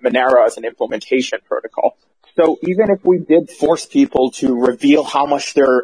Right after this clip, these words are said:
outputs were worth when they spent them and moved them on, that doesn't matter. These outputs don't have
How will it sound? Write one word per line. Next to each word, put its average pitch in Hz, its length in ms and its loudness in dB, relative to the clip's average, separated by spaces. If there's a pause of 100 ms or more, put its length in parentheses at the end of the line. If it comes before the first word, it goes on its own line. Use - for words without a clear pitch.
outputs 143 380 -2
were 123 140 4
worth 131 380 0
when 117 140 -2
they 120 80 0
spent 135 300 -4
them 110 140 0
and 113 100 -2
moved 127 180 -4
them 120 140 0
on, 131 280 0 (440)
that 170 160 2
doesn't 180 300 0
matter. 151 460 0
These 139 180 0
outputs - 460 -4
don't 139 220 2
have - 160 -2